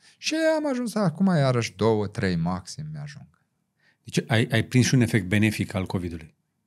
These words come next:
Speaker 1: Da. Dar
Speaker 2: Da.
Speaker 1: am lăsat-o, că eu mă gândeam înainte de asta, „Mă, e prea mult, trebuie să fac ceva, trebuie să fac ceva, trebuie să
Speaker 2: Dar,
Speaker 1: fac.”
Speaker 2: dar trebuie să faci ceva?
Speaker 1: Da,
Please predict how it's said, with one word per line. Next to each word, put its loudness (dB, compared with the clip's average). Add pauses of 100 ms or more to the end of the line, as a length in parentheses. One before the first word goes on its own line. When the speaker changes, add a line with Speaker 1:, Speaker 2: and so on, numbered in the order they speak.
(240)
Speaker 1:
Da. 6 (640)
Dar 6
Speaker 2:
Da. 6
Speaker 1:
am 6
lăsat-o, 4
că -2
eu 4 (280)
mă 6
gândeam 6
înainte 6
de 0
asta, -2
„Mă, 4
e 4
prea 4
mult, 6
trebuie -10
să -6
fac -2
ceva, -2
trebuie 0
să -6
fac -6
ceva, -10
trebuie -6
să 0
Speaker 2:
Dar, -6
Speaker 1:
fac.” -14
Speaker 2:
dar 0
trebuie 0
să 0
faci 0
ceva? 0 (180)
Speaker 1:
Da, 2